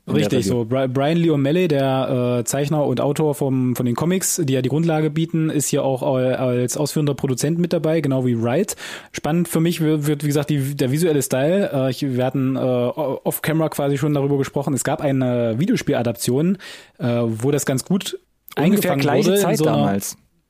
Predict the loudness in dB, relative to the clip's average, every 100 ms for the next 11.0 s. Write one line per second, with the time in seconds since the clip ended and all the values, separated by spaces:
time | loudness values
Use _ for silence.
0 | -10 -4 0 0 0 0 0 0 0 0
1 | 0 -2 -2 0 2 2 0 0 0 0
2 | 0 0 0 2 2 0 0 -2 0 0
3 | 0 0 -2 0 0 0 0 0 0 0
4 | -2 2 2 4 2 0 0 0 0 -2
5 | -2 0 2 2 0 -2 -4 -12 _ -4
6 | -2 0 0 2 2 0 0 0 0 0
7 | 2 2 2 0 0 -2 -4 -2 0 0
8 | 0 0 0 0 0 0 0 0 0 0
9 | 0 0 0 0 -2 -2 -2 -2 -4 -2
10 | 0 2 0 0 -2 0 0 0 -2